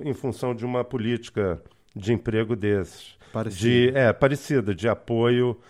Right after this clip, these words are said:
Speaker 1: a, ao emprego dos jovens. Aí ele levantou um cartaz dizendo: "Papai, arrumei um emprego,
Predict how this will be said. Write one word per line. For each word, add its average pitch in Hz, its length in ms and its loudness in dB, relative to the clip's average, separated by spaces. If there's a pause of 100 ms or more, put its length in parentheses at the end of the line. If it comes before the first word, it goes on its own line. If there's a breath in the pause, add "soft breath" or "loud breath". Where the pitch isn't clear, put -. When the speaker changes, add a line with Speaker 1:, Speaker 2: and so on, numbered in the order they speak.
(280 soft breath)
Speaker 1:
a, 101 540 -2
ao 113 180 2
emprego 113 800 0
dos 120 240 -4
jovens. 90 480 0
Aí 117 80 0
ele 151 420 -2
levantou 131 560 -2
um 135 140 -2
cartaz 123 560 -2
dizendo: 110 380 -2 (280 loud breath)
"Papai, 170 460 4
arrumei 147 400 6
um 180 60 6
emprego, 135 640 4